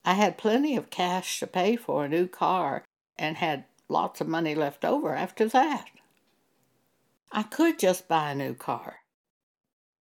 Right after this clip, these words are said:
God was showing me a better way to go. A twenty-five-year-old car with new seats versus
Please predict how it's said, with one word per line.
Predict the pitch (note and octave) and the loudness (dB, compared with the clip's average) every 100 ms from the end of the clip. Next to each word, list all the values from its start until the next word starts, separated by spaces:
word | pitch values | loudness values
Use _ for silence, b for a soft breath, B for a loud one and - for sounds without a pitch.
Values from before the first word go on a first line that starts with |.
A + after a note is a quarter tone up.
| _ _ - | _ _ 0
God | G#3 B3+ D4 C#4+ | 4 4 4 2
was | G3+ F#3+ | 2 2
showing | - G3+ G#3 G#3+ G3+ | 2 2 2 2 0
me | D#3 D3+ C#3 D#3 - _ - | 0 0 -2 -4 -10 _ 0
a | D#3+ | 0
better | - F#3+ G#3 | 2 2 2
way | G3 - E3 | -2 -2 -2
to | D#3+ | -4
go. | D3+ C#3 G#2+ - _ _ _ _ _ _ _ _ _ _ _ _ | -4 -4 -6 -12 _ _ _ _ _ _ _ _ _ _ _ _
A | F3+ | -4
twenty-five-year-old | - A#3+ D4+ D4 B3+ C4 B3 A#3+ A#3 A3+ A3 G#3 | 2 4 4 4 4 4 4 4 4 4 2 0
car | - - F#3 E3 D#3+ E3+ - _ b b b | -2 0 2 2 0 -4 -10 _ b b b
with | - E3 E3 | -4 -2 0
new | F3 G#3 | 0 0
seats | - G3+ F#3+ A3 - - | 2 2 2 0 -8 -4
versus | D#3 E3 F#3+ - G3+ G3+ | 2 4 4 2 0 0